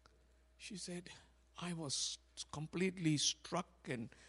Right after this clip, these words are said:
I was not sure what that meant." And then she said she came, went back to Indonesia, and from Indonesia she came to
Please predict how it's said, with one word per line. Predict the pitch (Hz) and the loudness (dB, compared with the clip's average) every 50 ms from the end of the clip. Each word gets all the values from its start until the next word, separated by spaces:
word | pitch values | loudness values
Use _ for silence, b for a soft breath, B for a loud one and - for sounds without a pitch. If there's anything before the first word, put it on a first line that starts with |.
| B B B B B - | B B B B B 0
I | 139 135 | 2 2
was | 131 135 135 - - - - - - - - - | 2 0 -2 -4 -6 -8 -16 -20 -20 -20 -10 -6
not | - 139 143 160 185 - | -2 0 0 0 -2 -4
sure | - - - 160 | -2 0 0 0
what | 127 104 104 127 160 202 - - - - - - - | 0 0 0 2 2 2 0 -4 -12 -20 -20 -8 -4
that | - 147 143 - - - | -2 -2 -2 -2 -4 -2
meant." | 143 139 147 170 180 185 - b b b b b b b b b b b b b b b b b - | 0 2 4 4 4 2 0 b b b b b b b b b b b b b b b b b 0
And | - 165 156 | 2 4 6
then | 160 160 165 160 | 6 4 4 4
she | 156 - 156 | 4 2 2
said | 143 - 170 160 147 - | 4 4 4 4 4 4
she | - - - 143 139 131 - - - - | 2 4 4 4 4 2 -2 -8 -10 0
came, | - - 160 147 143 - - - - | 4 6 6 6 6 4 -2 -4 0
went | 147 143 143 127 | 2 2 4 6
back | 147 170 202 208 - | 6 6 6 6 4
to | - - | 4 4
Indonesia, | 202 180 160 165 156 160 156 147 - 175 | 6 8 8 8 8 8 6 6 6 6
and | 160 151 143 | 6 6 6
from | - - 139 135 | 4 4 4 6
Indonesia | 143 147 139 151 156 175 180 - - 165 143 | 6 8 10 10 10 10 10 10 8 8 8
she | 127 - - 139 | 8 6 2 2
came | - - 147 139 131 | 6 6 6 6 6
to | 139 - 139 131 131 | 4 4 4 4 2